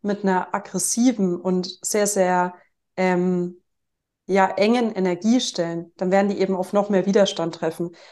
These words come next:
Es geht eher drum, ähm, du bist bei dir und merkst richtig zum Beispiel, der andere, der das in dem Fall zu dir sagt, hat eine ganz andere Haltung als du und du denkst dir innerlich, „Ah, okay, darf er ja behalten. Macht ihn vielleicht unglücklich und längerfristig krank oder dick,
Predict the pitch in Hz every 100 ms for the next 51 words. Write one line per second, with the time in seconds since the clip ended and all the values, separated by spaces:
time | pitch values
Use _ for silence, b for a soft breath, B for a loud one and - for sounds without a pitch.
0 | B 185 - 233 233 233 240 240 254 311
1 | - _ _ _ _ 196 196 190 190 -
2 | - 247 233 226 - 175 208 285 359 -
3 | _ _ _ _ 202 196 196 220 - 240
4 | - - 226 214 208 202 - 202 220 196
5 | 190 185 190 - 190 190 190 196 180 180
6 | 170 170 196 294 - 208 202 190 196 190
7 | 180 175 190 254 254 196 185 - 247 269
8 | 202 190 202 226 233 220 202 220 226 226
9 | - _ _ 269 285 277 - 160 160 _
10 | _ _ _ _ _ - 196 202 214 202
11 | 202 165 160 165 156 - _ _ _ _
12 | 208 220 214 202 190 190 240 269 254 247
13 | 240 233 196 190 196 196 - 190 - 185
14 | - 190 202 202 180 160 277 311 -